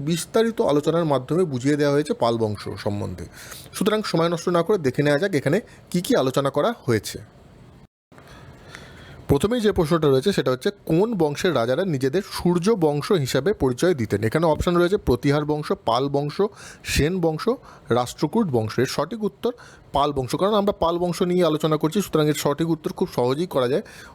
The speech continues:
অপশন বি সঠিক উত্তর, পাল বংশের রাজারা নিজেদের সূর্য বংশ হিসাবে পরিচয় দিতেন। এখান থেকে আর একটা পয়েন্ট মনে রাখতে হবে, সন্ধ্যাকর নন্দী পাল রাজাদের কী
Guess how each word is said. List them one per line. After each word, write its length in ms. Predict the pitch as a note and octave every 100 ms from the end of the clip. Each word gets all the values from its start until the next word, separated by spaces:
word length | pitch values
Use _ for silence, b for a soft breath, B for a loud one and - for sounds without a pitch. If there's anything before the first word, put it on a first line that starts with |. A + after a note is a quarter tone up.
| A#2+
অপশন 220 | - D#3+ C#3+
বি 80 | A#3+ -
সঠিক 220 | C3+ A#2+
উত্তর, 200 | G#2+ - F#2+ B B -
পাল 120 | E3+ G3+
বংশের 280 | G3 - E3+
রাজারা 260 | A#2+ C3 G3+ E3+
নিজেদের 320 | C3 C3+ F#3 C4 -
সূর্য 300 | - D#3+ D#3 A3+ F3+
বংশ 200 | D3 C#3 D3+
হিসাবে 260 | B2+ C#3 A#3 -
পরিচয় 340 | C#3+ C3 F3+ F#3+ C3+
দিতেন। 200 | A2+ F#2 B B B D#3+
এখান 160 | A#3+ A#3+
থেকে 140 | B3 -
আর 80 | D#3 F#3
একটা 240 | - - A3 -
পয়েন্ট 220 | D3 D#3+ E3+
মনে 100 | C#3 B2
রাখতে 160 | A#2+ B2+
হবে, 100 | - -
সন্ধ্যাকর 520 | - D#3 F3 G#3 A3+ A3+ F3
নন্দী 240 | C3+ D3 G3 -
পাল 180 | B2 F3+ E3+
রাজাদের 300 | C3 C#3 G3
কী 100 | -